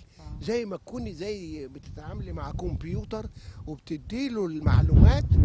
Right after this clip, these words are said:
Speaker 1: وهي
Speaker 2: ها؟
Speaker 1: بقى اللي بتبرمج.
Speaker 2: وأنا ماليش دعوة،
Speaker 1: آه.
Speaker 2: يشتغل المخ بقى، خلاص اتركب واتعمل
Speaker 1: مم.
Speaker 2: وبتاع. و-، و-، ولذلك أعمل حاجات، وإلى الآن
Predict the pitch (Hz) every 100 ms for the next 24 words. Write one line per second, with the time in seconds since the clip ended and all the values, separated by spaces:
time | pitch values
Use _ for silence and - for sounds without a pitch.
0 | - - - 208 240 269 247 262 233 214
1 | 185 196 - - 185 214 226 247 233 214
2 | 196 - 220 202 165 151 160 - 247 247
3 | 170 - - - 294 - - - 240 -
4 | - 240 247 - - - 254 269 - -
5 | - - 190 175 262 220 160 160 - 220
6 | - - - - - - - - - 196
7 | 180 - - 214 196 202 - 214 196 185
8 | - 285 311 320 - - - - - -
9 | - - - - - _ - - 262 294
10 | 190 165 170 147 127 - 175 156 180 156
11 | 123 185 233 269 247 180 175 165 131